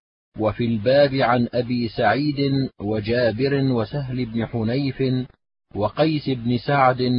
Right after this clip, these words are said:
وأبي هريرة." قال أبو عيسى: "حديث عامر بن ربيعة حديث حسن صحيح."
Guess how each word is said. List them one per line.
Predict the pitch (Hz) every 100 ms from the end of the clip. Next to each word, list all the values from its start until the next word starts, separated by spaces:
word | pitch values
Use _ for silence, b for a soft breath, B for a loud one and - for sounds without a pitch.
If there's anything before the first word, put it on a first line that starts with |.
| 120
وأبي | 110 110 120 117 117 107
هريرة." | 107 117 90 76 87 - _ _ _ -
قال | 175 175
أبو | 143 127 110 104
عيسى: | 143 139 139 131 - _ _ _ -
"حديث | 117 117 123 113
عامر | 117 135 175 170 156
بن | 135 135
ربيعة | 123 113 123 160 139 143 - 135
حديث | - 123 110 135 143 - 127 110
حسن | - 131 127 123 113
صحيح." | 98 113 135 104 -